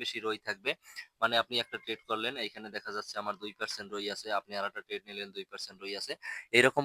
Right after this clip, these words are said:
করে করে আপনি এখানে এটাকে পিএনএল-ও বলা হয়। So এরকম করে, করে আপনার পিএনএলটা যখন দেখা যাবে যে চার, চার হাজার, পাঁচ হাজার বা ছয় হাজারে চ-, পৌঁছে যাবে, তখন কিন্তু এখান থেকে আপনার বড় একটা এয়ারড্রপ পাওয়ার চান্স থাকবে। So, so এই কারণেই আমরা বলেছি যে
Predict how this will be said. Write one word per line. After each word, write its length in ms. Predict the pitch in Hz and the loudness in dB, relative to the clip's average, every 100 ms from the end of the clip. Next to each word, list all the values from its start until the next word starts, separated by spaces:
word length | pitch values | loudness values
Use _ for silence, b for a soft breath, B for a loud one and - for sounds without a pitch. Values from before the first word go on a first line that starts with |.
| 131 | 8
করে 140 | 120 110 | 10 12
করে 120 | 104 113 107 | 12 12 12
আপনি 140 | 117 113 | 12 2
এখানে 220 | 117 113 147 - | 4 6 8 8
এটাকে 220 | 110 117 | 4 0
পিএনএল-ও 420 | 113 120 123 120 113 101 | 8 8 10 10 12 12
বলা 100 | 101 | 12
হয়। 120 | 110 - - | 12 10 10
So 80 | 113 - | 8 8
এরকম 260 | 117 127 135 127 | 6 6 4 8
করে, 140 | 120 120 | 10 12
করে 100 | 127 113 | 12 12
আপনার 180 | 110 110 | 12 8
পিএনএলটা 420 | 110 110 110 104 104 | 8 8 8 6 8
যখন 180 | 104 107 - _ _ _ _ _ _ _ - B B B 110 | 6 2 -6 _ _ _ _ _ _ _ -16 B B B 12
দেখা 160 | 117 120 110 | 12 12 12
যাবে 140 | 110 107 | 12 12
যে 60 | 110 117 | 12 12
চার, 120 | 110 104 - 113 | 12 12 8 12
চার 120 | 110 | 12
হাজার, 200 | 110 107 101 | 12 12 12
পাঁচ 100 | 107 107 | 12 12
হাজার 160 | 104 95 | 12 12
বা 60 | 101 101 | 12 12
ছয় 140 | 104 104 | 10 10
হাজারে 240 | 110 110 110 - | 10 10 8 6
চ-, 140 | 107 - | 2 8
পৌঁছে 200 | 107 110 | 10 12
যাবে, 140 | 110 117 - | 12 12 8
তখন 160 | 117 110 | 6 2
কিন্তু 160 | 110 110 | -10 -10
এখান 160 | 104 113 110 | -10 -10 -10
থেকে 120 | 104 101 | -8 -2
আপনার 160 | 123 - B B - | -4 -4 B B 12
বড় 120 | 104 110 | 12 12
একটা 140 | - 120 | 12 12
এয়ারড্রপ 320 | 107 98 110 - | 12 12 12 12
পাওয়ার 180 | 101 131 - | 12 12 12
চান্স 160 | 98 95 92 | 12 12 4
থাকবে। 200 | - 90 | 6 8
So, 60 | 90 - _ - | 10 8 _ 10
so 40 | 131 131 | 12 12
এই 60 | 143 | 12
কারণেই 240 | 139 151 131 | 12 12 12
আমরা 140 | 127 107 | 12 12
বলেছি 220 | 113 110 | 12 10
যে 60 | 110 | 10